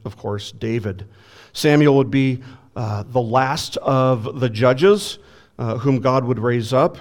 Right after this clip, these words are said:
and would also be Israel's first prophet. Uh, he would mark the transition from Israel's old system of government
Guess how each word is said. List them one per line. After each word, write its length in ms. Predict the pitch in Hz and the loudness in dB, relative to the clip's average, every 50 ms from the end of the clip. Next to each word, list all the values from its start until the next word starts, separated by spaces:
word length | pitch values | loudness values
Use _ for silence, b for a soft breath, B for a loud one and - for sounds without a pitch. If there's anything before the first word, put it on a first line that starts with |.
| 160 - | -12 -8
and 280 | 131 123 120 120 110 | -4 -4 -2 -2 -2
would 100 | 107 117 | -4 -4
also 460 | - - 127 131 135 - - 135 123 120 | -4 -2 -2 -2 -2 -2 -2 -2 -2 -2
be 420 | 113 - 131 120 117 120 - - | -2 -4 -6 -6 -6 -6 -6 -4
Israel's 560 | 123 123 117 123 120 123 120 117 113 110 110 | -6 -6 -4 -6 -6 -4 -4 -2 -4 -4 -8
first 580 | - - - 131 123 120 104 - - - - _ - | -12 -10 -6 -6 -6 -4 -6 -10 -14 -18 -20 _ -10
prophet. 580 | - 131 135 156 170 - - - - - - - _ b b b b b b b b b b b b b | -6 -2 -2 -2 -2 -4 -8 -14 -14 -18 -20 -20 _ b b b b b b b b b b b b b
Uh, 140 | 95 92 | -10 -8
he 280 | 98 113 104 165 170 160 | -8 -4 0 2 2 4
would 160 | 151 156 135 | 4 2 4
mark 320 | 135 143 143 143 147 143 143 | 4 4 4 4 4 2 -2
the 80 | 135 | -8
transition 800 | 117 - - 147 143 139 135 113 135 151 147 147 - 131 123 110 | -8 -2 0 2 2 2 2 2 0 0 0 0 -2 -2 -2 -2
from 320 | - 139 135 127 131 131 | -2 0 0 0 0 -2
Israel's 640 | - - 160 156 135 135 139 139 135 135 127 117 156 | -2 0 0 0 0 0 2 2 2 2 0 -2 -4
old 400 | 151 - 151 156 156 156 147 123 | 0 2 2 2 2 2 0 -4
system 560 | - - - 135 127 120 - - 139 131 131 | -6 -6 -4 -2 -4 -4 -2 -2 0 0 2
of 160 | 139 139 113 | 0 0 0
government 480 | 110 135 127 127 131 127 127 131 135 131 | 0 0 2 2 2 2 2 0 -2 -4